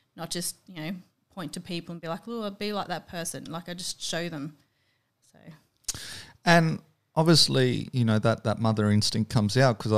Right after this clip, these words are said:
Speaker 2: also see that you, right now, you've got the biggest fight of your
Speaker 1: <laughs>
Speaker 2: career coming up, and you're still taking time to, to,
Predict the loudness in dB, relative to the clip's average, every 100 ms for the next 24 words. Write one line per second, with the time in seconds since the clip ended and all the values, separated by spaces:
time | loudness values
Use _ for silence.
0 | 4 4 2 2 4 4 4 0 0 2
1 | 2 2 -2 _ -4 4 4 4 2 4
2 | 2 0 -2 0 0 2 2 2 0 0
3 | -4 -10 -10 -2 6 6 8 4 6 6
4 | 6 4 4 6 8 8 4 -2 -4 2
5 | 4 4 4 2 2 -2 0 0 2 2
6 | 4 2 2 4 6 4 2 2